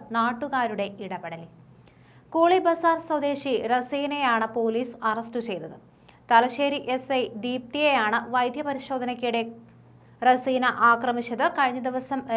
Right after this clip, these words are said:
രാത്രിയായിരുന്നു മദ്യലഹരിയിൽ റസീനയുടെ പരാക്രമം. ഇതിനെതിരെ നാട്ടുകാർ അതിശക്തമായ പ്രതിരോധം തീർത്തു. അതിനിടെ റസീനയ്ക്ക് പിന്നിലെ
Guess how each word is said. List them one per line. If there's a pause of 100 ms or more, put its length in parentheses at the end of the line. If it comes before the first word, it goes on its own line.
രാത്രിയായിരുന്നു (420)
മദ്യലഹരിയിൽ (120)
റസീനയുടെ (120)
പരാക്രമം. (320)
ഇതിനെതിരെ (120)
നാട്ടുകാർ (220)
അതിശക്തമായ (120)
പ്രതിരോധം
തീർത്തു. (640)
അതിനിടെ (220)
റസീനയ്ക്ക്
പിന്നിലെ